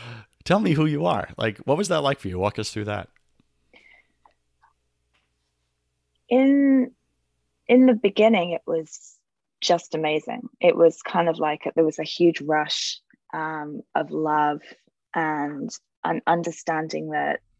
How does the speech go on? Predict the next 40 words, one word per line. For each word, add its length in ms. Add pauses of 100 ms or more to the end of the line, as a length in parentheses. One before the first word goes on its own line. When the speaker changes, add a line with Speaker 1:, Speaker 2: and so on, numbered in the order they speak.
Speaker 2:
there 200
was 200
so 240
much 280
more 280
to 120
him. 360
And 120
obviously, 640 (600)
uh, 300 (800)
you 100
know, 80
hearing 280
great 260
teaching 800
and 260
being 160
involved 380
in 80
great 240
worship, 580 (600)
it 140
was, 380
it 180
was, 480 (400)
it 100
was 160
a 40
very 320
personal 500
experience 720
to 140
actually 360
come 280
face 300
to 100
face 360
with 100
this 180
Jesus. 640